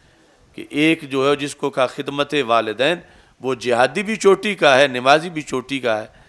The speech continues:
लेकिन ये कुछ कमी है, तो उसे फिर वही रास्ता दिखाना था। और जो खिदमत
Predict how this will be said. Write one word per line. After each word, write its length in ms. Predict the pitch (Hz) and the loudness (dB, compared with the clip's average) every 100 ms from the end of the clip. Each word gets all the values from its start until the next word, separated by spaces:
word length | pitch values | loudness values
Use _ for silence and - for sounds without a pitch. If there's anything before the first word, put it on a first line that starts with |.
| _ - | _ -6
लेकिन 280 | 135 156 139 | -4 -2 -2
ये 180 | 160 | 0
कुछ 240 | 175 - - | 0 0 -10
कमी 300 | - 117 139 | -8 -8 -6
है, 120 | 117 | -8
तो 640 | - _ _ _ _ _ | -10 _ _ _ _ _
उसे 280 | 135 147 170 | -8 -2 -2
फिर 160 | 151 127 | 0 -2
वही 200 | 131 156 | 0 0
रास्ता 300 | 147 - 156 | 0 0 0
दिखाना 360 | 160 143 156 | 0 -8 -10
था। 140 | 143 _ _ _ _ _ _ _ | -14 _ _ _ _ _ _ _
और 120 | 127 135 | -2 -2
जो 100 | 131 | -2
खिदमत 400 | 165 165 180 | -2 -2 -2